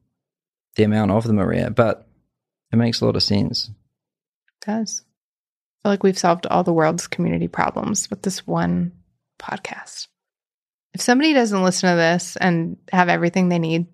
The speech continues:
Speaker 2: to go start a community, we've done something wrong. Or they just didn't listen, because this is, I feel like this is gold.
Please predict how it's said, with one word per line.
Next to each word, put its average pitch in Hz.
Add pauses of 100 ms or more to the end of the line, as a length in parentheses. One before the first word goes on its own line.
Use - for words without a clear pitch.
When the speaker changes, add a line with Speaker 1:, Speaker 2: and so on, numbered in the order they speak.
Speaker 2:
to 185
go 170
start 175
a 170
community, 175 (100)
we've 185
done 190
something 226
wrong. 214 (240)
Or 214
they 196
just 170
didn't -
listen, - (160)
because 202
this 190
is, - (680)
I -
feel -
like 190
this 101
is -
gold. -